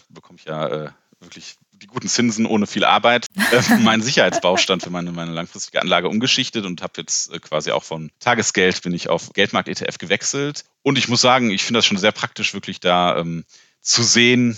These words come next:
ja, in einem Depot das ganze Portfolio zu sehen. Also nicht nur die Aktien, E T Fs. Und es ist irgendwie auch, äh, ganz entspannt, einfach, äh, bei diesem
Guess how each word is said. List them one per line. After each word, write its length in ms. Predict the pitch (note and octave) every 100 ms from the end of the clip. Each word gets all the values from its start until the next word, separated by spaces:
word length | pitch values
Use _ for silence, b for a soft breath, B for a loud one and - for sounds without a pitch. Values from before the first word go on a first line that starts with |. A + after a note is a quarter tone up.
| - -
ja, 200 | F2+ E2+
in 160 | F2+
einem 240 | F#2 A2+ G2
Depot 340 | - A#2 A2+
das 100 | F#2
ganze 220 | - -
Portfolio 440 | - F#2 - G#2 F2
zu 180 | -
sehen. 380 | E2 E2+ F#2 C3 -
Also 220 | E2+ E2+
nicht 160 | F#2+
nur 80 | G2+
die 120 | E2+
Aktien, 300 | - - G2+
E 80 | -
T 140 | - -
Fs. 420 | A#2 - - _
Und 200 | A#2 A#2+
es 100 | G2
ist 180 | G2+ -
irgendwie 360 | G2+ G2+ - F#2
auch, 320 | E2 - -
äh, 160 | E2 F2
ganz 220 | F#2 -
entspannt, 460 | - - D#2+ F#2+
einfach, 400 | - E2+ E2+ - -
äh, 120 | E2
bei 140 | E2
diesem 300 | D#2+ E2 D#2+